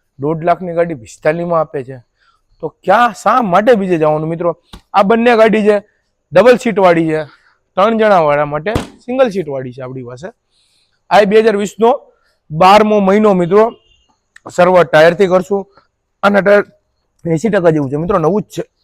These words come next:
<clears throat> એંસી ટકા જેવું ટાયર છે, ફ્રન્ટ ડિસ્ક બ્રેક, અને પાછળ આમાં એ બી એસ છે પણ ડિસ્ક બ્રેક નથી.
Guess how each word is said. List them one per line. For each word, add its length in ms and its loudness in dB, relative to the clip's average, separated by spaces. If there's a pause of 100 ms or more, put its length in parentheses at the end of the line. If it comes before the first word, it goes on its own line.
<clears throat> 1700 -8
એંસી 200 -2
ટકા 220 2
જેવું 220 2
ટાયર 220 6
છે, 180 -2 (420)
ફ્રન્ટ 240 0
ડિસ્ક 220 -4
બ્રેક, 180 -4 (600)
અને 160 -2
પાછળ 400 0
આમાં 200 0
એ 80 2
બી 120 0
એસ 140 2
છે 60 2
પણ 160 -2
ડિસ્ક 200 -4
બ્રેક 160 2
નથી. 240 -10